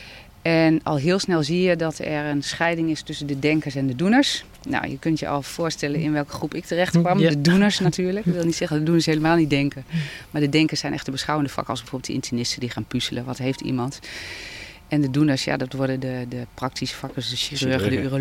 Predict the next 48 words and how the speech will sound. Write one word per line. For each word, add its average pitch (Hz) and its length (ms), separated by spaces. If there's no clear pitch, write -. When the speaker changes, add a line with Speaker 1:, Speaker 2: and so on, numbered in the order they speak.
Speaker 1:
urologen, 131 360
de, 127 420
nou, 131 200
dat 147 160
soort, 160 280
eh, 160 260
types. - 440
Ehm, 180 800
en 196 280
dan 180 340
op 175 60
een - 140
gegeven - 140
moment 175 160
ga - 140
je 147 60
je 143 80
kooschappen 185 460
lopen. 170 480
En 160 180
eerst 165 240
dacht 160 200
ik 151 140
dat 147 120
ik, 143 160
eh, 143 80
gynaecoloog 147 520
wilde 165 180
worden. 151 300
Totdat - 300
ik 143 120
mijn 139 140
kooschap, 135 480
eh, 147 120
algemene 160 400
chirurgie 151 440
ging 156 200
doen. 127 240
En 156 120
toen 156 120
dacht 139 200
ik, - 120
"Oh, 147 140
dit 127 140
is 131 120
eigenlijk 135 400
nog, - 140
eh, 123 60